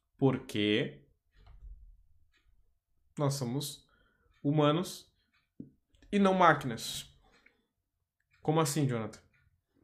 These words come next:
Tu tem que te preocupar mais com o teu corpo, com a tua pessoa, com a tua mente.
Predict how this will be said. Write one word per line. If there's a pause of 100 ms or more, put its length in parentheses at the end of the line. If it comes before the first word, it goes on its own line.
(1600)
Tu
tem
que
te
preocupar
mais
com
o
teu
corpo, (260)
com
a
tua (920)
pessoa, (1300)
com
a
tua
mente.